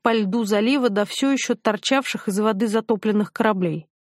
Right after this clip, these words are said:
Это тоже довольно рискованная затея чаще всего оказывалась тщетной, потому что и эти корабельные останки тоже давно были разграблены. Рубили деревья на улицах, в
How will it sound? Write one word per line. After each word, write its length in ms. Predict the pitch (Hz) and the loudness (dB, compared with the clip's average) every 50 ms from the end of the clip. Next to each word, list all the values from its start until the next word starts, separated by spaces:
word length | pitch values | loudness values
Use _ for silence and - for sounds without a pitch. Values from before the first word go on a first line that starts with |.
| _ _ _ _ _ - | _ _ _ _ _ -2
Это 260 | 247 254 - 269 262 | 0 2 2 0 -2
тоже 440 | _ - - 294 285 262 214 226 196 | _ -2 0 2 2 2 2 0 0
довольно 380 | 190 202 208 220 214 202 196 | 0 0 2 2 2 0 0
рискованная 640 | 196 202 196 - - - 226 202 208 202 202 202 202 | 0 -2 -4 -4 -2 0 0 2 2 2 2 0 0
затея 420 | 190 202 202 - - 277 277 277 - | 0 0 -2 0 0 0 0 0 0
чаще 440 | - - - 240 240 247 - 269 254 | -2 0 0 2 2 0 -2 -4 -4
всего 380 | - - 254 208 214 220 220 | -2 -2 -2 0 2 2 2
оказывалась 580 | 220 226 - 214 202 196 214 202 220 226 220 - | 2 2 2 0 0 0 0 0 0 0 0 -2
тщетной, 600 | - - - - - 185 165 - 185 175 170 160 _ _ _ _ _ _ | -4 -4 -2 0 0 0 0 0 -2 -4 -4 -6 _ _ _ _ _ _
потому 320 | - 233 - 220 214 214 208 | -4 0 2 2 2 2 0
что 220 | - - - 208 | -2 -2 -2 -2
и 300 | 196 - - - 233 - - | -2 -2 -4 -6 -6 -6 -2
эти 280 | - 262 226 - - | 0 0 0 -2 -4
корабельные 640 | - - 208 196 190 180 202 185 185 180 180 175 180 | -6 -4 -2 -2 0 0 0 0 0 -2 -2 -4 -6
останки 580 | 185 - - - 226 240 247 233 - 233 214 - _ _ _ _ | -8 -6 -2 0 2 2 2 0 -2 -4 -4 -6 _ _ _ _
тоже 240 | - 277 269 226 220 | 0 0 0 0 0
давно 320 | 180 185 175 185 185 185 | 0 0 0 0 0 0
были 320 | 170 165 190 175 180 175 - _ _ - | 0 0 0 0 -2 -4 -6 _ _ -2
разграблены. 800 | - 190 185 170 190 180 185 170 160 156 180 170 156 156 - - _ _ _ _ _ _ _ _ _ - | 0 0 2 2 0 0 0 -2 -2 -2 -2 -2 0 -2 -4 -6 _ _ _ _ _ _ _ _ _ -2
Рубили 460 | 226 240 220 208 285 294 285 302 269 | 0 0 2 2 2 2 2 0 0
деревья 440 | 214 233 247 247 254 262 240 247 254 | 0 0 0 2 0 0 2 0 2
на 180 | 254 254 254 | 2 2 2
улицах, 640 | 247 226 214 202 190 185 165 - - 190 180 - - | 2 2 2 2 0 -2 -4 -4 -8 -8 -8 -10 -12
в 140 | - - | -16 -20